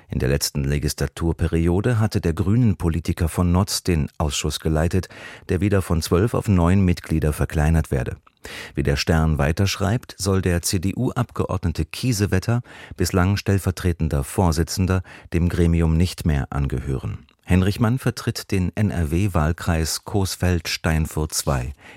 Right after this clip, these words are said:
im Bundestag. Nach dem Berliner Gerichtsurteil hat Kanzleramtsminister Frey die Absicht der Regierung bekräftigt, weiter Asylbewerber an deutschen Grenzen zurückzuweisen.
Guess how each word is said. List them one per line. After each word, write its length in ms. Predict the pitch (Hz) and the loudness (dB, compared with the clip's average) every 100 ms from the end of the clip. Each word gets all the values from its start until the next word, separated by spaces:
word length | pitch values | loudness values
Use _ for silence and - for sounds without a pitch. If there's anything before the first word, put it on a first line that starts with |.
| - | -6
im 220 | 87 78 | -4 -2
Bundestag. 680 | 71 62 65 - - - - _ _ _ _ _ _ _ - - - - - - | -2 -2 -6 -10 -12 -14 -20 _ _ _ _ _ _ _ -18 -16 -16 -16 -18 -4
Nach 220 | 113 120 | 2 2
dem 240 | - 127 123 | 4 4 4
Berliner 340 | 113 117 147 | 4 2 0
Gerichtsurteil 800 | 117 117 123 87 87 76 67 65 | 0 -2 -2 -4 -4 -2 -2 -2
hat 240 | 76 - - | -6 -6 -6
Kanzleramtsminister 920 | 113 113 117 - 110 - 98 87 85 | -2 -2 -2 -4 -2 0 0 0 -4
Frey 400 | - - 73 110 | -4 -2 -2 0
die 160 | 113 - | -2 -4
Absicht 560 | - - - 117 - - | -6 -6 -6 -8 -8 -6
der 120 | 92 | -4
Regierung 460 | 90 - 104 104 110 | -2 -2 -2 0 0
bekräftigt, 720 | 87 - 90 - - - - | 0 0 0 0 -4 -4 -2
weiter 360 | 78 95 117 | -2 0 0
Asylbewerber 800 | - 82 117 117 98 71 65 69 | 0 0 0 2 2 2 0 -2
an 80 | 67 | -2
deutschen 320 | 76 76 80 | -2 -2 -4
Grenzen 400 | 76 82 101 - | 0 0 0 -2
zurückzuweisen. 840 | - 78 82 - 87 71 69 69 | -4 -4 -6 -4 -2 2 0 0